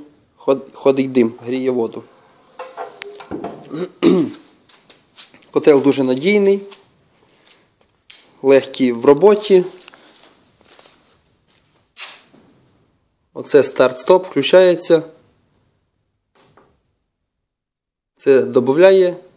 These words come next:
градусів, це зменшує, а остальне виключається збоку кнопка. Все дуже просто в експлуатації.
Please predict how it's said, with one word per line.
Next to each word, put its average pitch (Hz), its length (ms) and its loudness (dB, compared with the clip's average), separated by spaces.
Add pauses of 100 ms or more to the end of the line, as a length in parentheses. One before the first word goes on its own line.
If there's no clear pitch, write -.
(140)
градусів, 156 680 0 (280)
це - 160 -4
зменшує, 165 600 0
а 131 60 -6
остальне 147 480 -2 (2500)
виключається 127 640 0
збоку 180 420 -2
кнопка. 170 480 -2 (3500)
Все 127 240 -2
дуже 120 280 0
просто 165 500 0 (1500)
в 127 40 -16
експлуатації. 131 840 -6